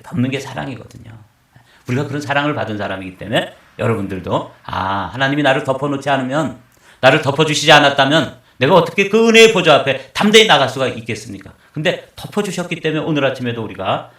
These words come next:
하나님 앞에 나갈 수 있는 것처럼 나에게 누군가 상처를 주고 나에게 누군가 정말 원수스럽게 아픔을 주는 사람이 있다 할지라도 그 사람을 사랑할 수 있는 방법은 딱 한 가지입니다. 덮어버리는 거예요.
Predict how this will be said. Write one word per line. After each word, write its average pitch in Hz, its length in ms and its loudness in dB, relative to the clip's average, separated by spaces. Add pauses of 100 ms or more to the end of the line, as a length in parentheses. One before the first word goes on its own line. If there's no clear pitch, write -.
(120)
하나님 95 300 -8
앞에 90 200 -12
나갈 95 300 -10
수 120 120 -12
있는 107 120 -10
것처럼 123 460 -6 (220)
나에게 107 460 0
누군가 92 580 -6 (260)
상처를 107 460 -8
주고 85 360 -14 (160)
나에게 117 380 2
누군가 98 320 -8
정말 135 240 -4
원수스럽게 127 960 -4 (140)
아픔을 113 360 -6
주는 104 220 -6
사람이 92 320 -8
있다 - 160 -14
할지라도 95 580 -6 (200)
그 - 80 -14
사람을 151 260 0
사랑할 151 320 0
수 151 100 -6
있는 147 160 -2
방법은 135 340 -4 (200)
딱 - 200 -10
한 151 100 -8
가지입니다. 120 440 -12 (380)
덮어버리는 113 580 -6
거예요. 85 180 -14